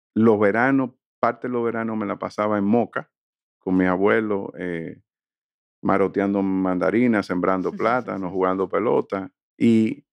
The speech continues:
Speaker 1: por la mañana trabajábamos en la farmacia de mi abuelo, la
Speaker 2: Era una
Speaker 1: farmacia
Speaker 2: cosa, iba a hacer mi
Speaker 1: Bernal.
Speaker 2: pregunta, ¿qué hacía el abuelo? Tenía una farmacia en
Speaker 1: Ten-,
Speaker 2: Moca.
Speaker 1: él era el médico del pueblo.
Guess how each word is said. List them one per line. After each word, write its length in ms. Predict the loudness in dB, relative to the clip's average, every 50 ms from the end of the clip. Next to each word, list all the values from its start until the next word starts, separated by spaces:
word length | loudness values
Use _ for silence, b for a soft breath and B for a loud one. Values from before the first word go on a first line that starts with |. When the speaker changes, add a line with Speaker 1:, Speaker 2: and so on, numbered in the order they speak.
| _ _ _ _ _ 0
Speaker 1:
por 120 | 0 2
la 80 | 2 2
mañana 400 | 2 2 2 2 2 0 0 0
trabajábamos 600 | 0 0 0 2 2 0 0 0 0 0 0 0
en 60 | 0
la 80 | -2 -2
farmacia 640 | -2 -2 -2 0 0 0 -2 -2 -4 -8 -14 -14 _ _ _ _ _ _ _ _
de 140 | -4 -2 0 2
mi 420 | 2 2 2 0 0 -2 -2 -4
abuelo, 540 | -2 -2 0 2 2 0 0 -2 -6 -12 -16 _ -14
la 80 | -12 -12
Speaker 2:
Era 0 |
una 40 | -10
Speaker 1:
farmacia 460 | -8 -6 -4 -2 -2 -2 0 0 0
Speaker 2:
cosa, 80 | 2 2
iba 40 | 0
a 40 |
hacer 20 | 0
mi 60 | 0 0
Speaker 1:
Bernal. 140 | 0 -2 -4
Speaker 2:
pregunta, 360 | -6 -12 -14 -14 -14 -16 -18
¿qué 160 | -18 -14 -14
hacía 200 | -14 -12 -12 -12
el 60 | -10 -10
abuelo? 340 | -10 -10 -10 -12 -12 -14
Tenía 200 | -16 -16 -16 -14
una 140 | -14 -14 -14
farmacia 400 | -14 -16 -16 -14 -14 -14 -12 -12 -10
en 100 | -6 -2
Speaker 1:
Ten-, 140 | 0 0 0
Speaker 2:
Moca. 140 | 0 -2 -2
Speaker 1:
él 80 | 0
era 140 | 0 2 0
el 80 | 0 0
médico 500 | 0 0 2 2 2 0 -2 -4 -4 -4
del 140 | -4 -4 -4
pueblo. 540 | -2 0 2 4 2 2 0 -4 -12 -14